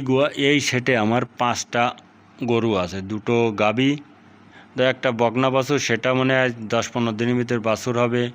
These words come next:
আরও মোট আর একটা আছে বকনা, ওই বক্সারে একটা আছে গাভী, ওটাও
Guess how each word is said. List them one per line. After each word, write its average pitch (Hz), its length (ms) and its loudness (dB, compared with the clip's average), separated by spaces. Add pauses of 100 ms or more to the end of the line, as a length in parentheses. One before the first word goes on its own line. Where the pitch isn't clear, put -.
(460)
আরও 113 240 2 (760)
মোট 127 320 2 (360)
আর 127 120 0 (100)
একটা - 240 -4
আছে 131 220 -2
বকনা, 113 400 0 (240)
ওই 120 180 0 (240)
বক্সারে 120 480 0
একটা - 200 -4
আছে 117 180 -2
গাভী, 110 340 0 (380)
ওটাও 135 260 0